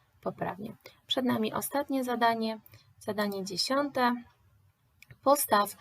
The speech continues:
monety w miejscach wskazanych przez strzałki. Czyli tutaj coś się będzie działo. E, przede wszystkim myślę, że królik powinien pójść jeden raz do góry. Czyli tutaj, bo będzie, naszą wytyczną są strzałki.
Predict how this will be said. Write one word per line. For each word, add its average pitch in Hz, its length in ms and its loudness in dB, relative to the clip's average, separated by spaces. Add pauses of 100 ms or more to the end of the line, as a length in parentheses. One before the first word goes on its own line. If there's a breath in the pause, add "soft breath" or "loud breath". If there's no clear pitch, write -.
(220 soft breath)
monety 226 440 2
w - 60 -6
miejscach 240 420 2
wskazanych 196 580 -4
przez - 260 -4
strzałki. - 680 -2 (640 loud breath)
Czyli 214 200 -4 (200)
tutaj 294 280 4
coś 247 180 -4
się - 140 -2
będzie 208 300 -2
działo. - 360 -4 (680 soft breath)
E, 202 380 0 (120)
przede 302 280 0
wszystkim 226 420 -2
myślę, 214 360 0
że 208 120 0
królik 262 360 -4
powinien 208 380 -2
pójść 208 320 -2
jeden 214 240 2
raz 190 220 0
do 180 140 -2
góry. - 340 -6 (320 soft breath)
Czyli 214 220 -2
tutaj, 254 300 0
bo 208 100 0
będzie, 220 480 0 (280)
naszą 240 560 0
wytyczną 226 520 -2
są 208 200 -2
strzałki. - 720 0